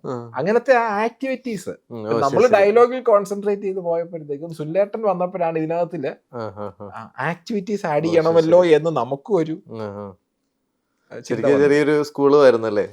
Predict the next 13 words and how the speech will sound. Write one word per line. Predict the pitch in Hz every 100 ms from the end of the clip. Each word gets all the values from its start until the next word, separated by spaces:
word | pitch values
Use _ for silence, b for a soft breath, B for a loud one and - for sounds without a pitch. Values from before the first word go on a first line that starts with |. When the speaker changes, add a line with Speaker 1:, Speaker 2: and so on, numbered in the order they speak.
| -
Speaker 1:
അവരുടെയൊക്കെ | 113 110 120 110 113
Speaker 2:
ആ, | 113 107
Speaker 1:
മുന്നില്? | 127 113 113 113 113
Speaker 2:
ആ, | -
ആ, | 110 _
യെസ്, | 123 _ 95
യെസ്. | 104 _ -
പിന്നെ | 143 214
ഈ | 202 208
ഒരു |
ഗ്യാപ്പില് | 202 180 170 190 240 190 - _ _ _ _
ഞങ്ങൾക്ക് | 151 185 196 208
പുള്ളി | 190 180 175 170